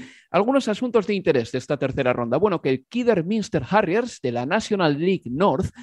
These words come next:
es decir, la sexta división, se cargó al Reading de la Championship. El goleador de ese partido fue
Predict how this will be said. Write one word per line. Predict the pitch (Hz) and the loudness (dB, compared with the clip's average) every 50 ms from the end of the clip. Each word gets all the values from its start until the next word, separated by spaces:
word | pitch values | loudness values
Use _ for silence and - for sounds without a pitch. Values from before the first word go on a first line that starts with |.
| - _ | -8 _
es | - 139 143 | -2 0 0
decir, | 135 - 139 123 | 0 0 0 0
la | 120 120 120 | 2 0 0
sexta | - - 226 240 - - - 165 139 | 0 0 -2 -2 -2 -2 -2 0 2
división, | 123 117 113 113 - 196 190 175 196 - - - - _ | 2 2 2 2 2 0 0 0 0 -4 -10 -16 -20 _
se | - - 151 - | -12 -10 -6 -4
cargó | 147 143 156 190 247 | -4 -4 0 0 0
al | 240 185 | 2 4
Reading | 185 247 277 247 156 113 113 | 4 2 2 2 -2 -6 -6
de | - 147 | -4 -4
la | 139 147 - | -4 -2 0
Championship. | - 247 269 226 190 143 131 - - - - - - - - _ _ | 0 0 2 2 2 2 0 -2 -4 -4 -4 -8 -8 -12 -20 _ _
El | - - 139 | 0 2 4
goleador | 135 143 151 165 190 190 180 | 6 6 6 6 6 4 2
de | 160 | 0
ese | - 170 | 0 0
partido | - 156 151 - 208 196 170 | -2 -2 -2 0 2 2 2
fue | - - 208 226 233 | 4 4 4 4 4